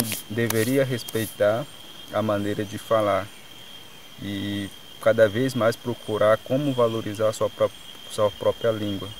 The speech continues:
porque a linguagem é um conhecimento, algo que nova geração, eu falo do sentido de indígenas, estão cada vez mais desvalorizando a própria linguagem, porque português é uma linguagem,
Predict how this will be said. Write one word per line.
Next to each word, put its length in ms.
porque 260
a 80
linguagem 600
é 40
um 80
conhecimento, 840
algo 340
que 580
nova 340
geração, 720
eu 100
falo 380
do 160
sentido 480
de 360
indígenas, 680
estão 320
cada 340
vez 260
mais 300
desvalorizando 760
a 60
própria 320
linguagem, 560
porque 640
português 680
é 60
uma 160
linguagem, 640